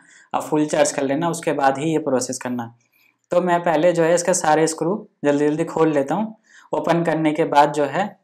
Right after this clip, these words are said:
फिर इसमें एसएसडी को इंस्टॉल करता हूँ, जो नई वाली है, और पुरानी वाली को हम निकाल लेते हैं। तो ये इतना प्रोसेस तो आपको समझ में आ गया कि ये चीज़ें हैं। अब, अब क्या करना है कि ये देखिए मैं धीरे धीरे स्क्रू सारे खोल लेता हूँ। और ये ध्यान रखिएगा कि इसमें ना दो स्क्रू का साइज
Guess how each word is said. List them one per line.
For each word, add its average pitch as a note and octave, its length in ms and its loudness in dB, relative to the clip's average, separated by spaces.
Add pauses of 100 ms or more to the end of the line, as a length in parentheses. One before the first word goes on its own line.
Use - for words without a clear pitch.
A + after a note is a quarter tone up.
फिर D#3 100 0
इसमें D#3 300 -4
एसएसडी D3 400 -2
को F3 140 0
इंस्टॉल D#3 340 0
करता C3+ 280 -4
हूँ, E3 140 -6
जो E3 120 -2
नई C#3 180 0
वाली C3+ 260 -2
है, D3+ 160 -10
और D3+ 140 -6
पुरानी C#3 400 0
वाली C3+ 200 -2
को F3+ 140 -2 (420)
हम C#3+ 140 -2
निकाल B2+ 340 0
लेते A2 280 -4
हैं। A2+ 180 -10 (340)
तो D3 60 0
ये D3 120 -2
इतना F#3 320 -2
प्रोसेस F#3+ 420 0
तो G3+ 80 -2
आपको F#3 240 0
समझ F#3 320 -4
में F#3 140 -2
आ F3 100 2
गया F#3 140 -2
कि F#3 140 -4
ये D#3+ 140 0
चीज़ें E3 300 -2
हैं। E3 180 -4 (420)
अब, D3 280 -6
अब F3+ 220 -2
क्या G#3+ 160 2
करना D#3+ 300 -2
है F#3+ 120 -2
कि F#3+ 100 -6
ये E3 100 0
देखिए E3 400 -4 (120)
मैं D3+ 140 -4
धीरे D3+ 220 0
धीरे D#3 240 0
स्क्रू D#3 260 -8
सारे D#3 280 -2
खोल C#3+ 220 -2
लेता C#3 240 -2
हूँ। G3+ 140 -6 (520)
और E3+ 460 6
ये G3+ 180 2
ध्यान G#3 340 2
रखिएगा G3 300 -2
कि G3 140 -8
इसमें F#3 240 -6
ना G3+ 140 -2
दो E3 260 0
स्क्रू F3+ 280 -4
का F3+ 160 0
साइज F3 400 0